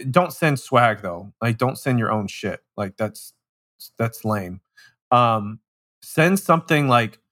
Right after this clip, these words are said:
uh, like, people have sent me, um, like, a big popcorn bouquet.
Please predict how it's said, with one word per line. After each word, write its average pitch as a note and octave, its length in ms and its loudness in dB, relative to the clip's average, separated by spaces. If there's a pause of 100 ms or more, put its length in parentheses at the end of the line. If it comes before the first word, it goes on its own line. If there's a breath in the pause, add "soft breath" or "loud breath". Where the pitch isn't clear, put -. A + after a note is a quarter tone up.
(600 soft breath)
uh, B2 200 4
like, C3 200 0
people F3+ 260 4
have D3+ 100 4
sent - 300 0
me, C3 420 0 (320)
um, A2+ 580 4 (680)
like, A#2+ 180 0
a - 40 -2
big A#2+ 240 0
popcorn D#3 560 2
bouquet. C#3 680 2